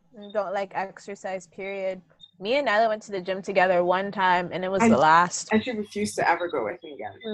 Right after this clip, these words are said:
Speaker 1: Never went back.
Speaker 2: And she complained for the next three days as well.
Speaker 1: I did, 'cause that shit was horrible. I don't know how y'all athletic people do it.
Speaker 2: You're so unfit.
Speaker 1: Bro, I had the athletic gene until the age of, like,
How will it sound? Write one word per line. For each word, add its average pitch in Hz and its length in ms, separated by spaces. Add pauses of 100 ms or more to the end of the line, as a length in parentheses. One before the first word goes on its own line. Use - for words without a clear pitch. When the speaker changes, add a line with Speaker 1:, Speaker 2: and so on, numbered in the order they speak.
(120)
Speaker 1:
Never 202 380
went 196 260
back. 202 360 (720)
Speaker 2:
And 269 180
she 277 160
complained 240 640
for 202 100
the 190 140
next - 340
three 185 160
days 151 320
as 135 160
well. 104 280
Speaker 1:
I 202 200
did, 185 800 (360)
'cause 208 120
that 208 180
shit 196 300
was 170 160
horrible. 196 880 (580)
I 247 160
don't 330 120
know 349 140
how 262 100
y'all 233 200
athletic 202 640
people 196 280
do 180 280
it. 185 260 (340)
Speaker 2:
You're 233 120
so 240 260
unfit. 185 380 (680)
Speaker 1:
Bro, 285 120
I 285 260
had 381 280
the 392 100
athletic 302 480
gene 269 340
until 269 340
the 254 180
age 233 300
of, 233 160
like, 214 320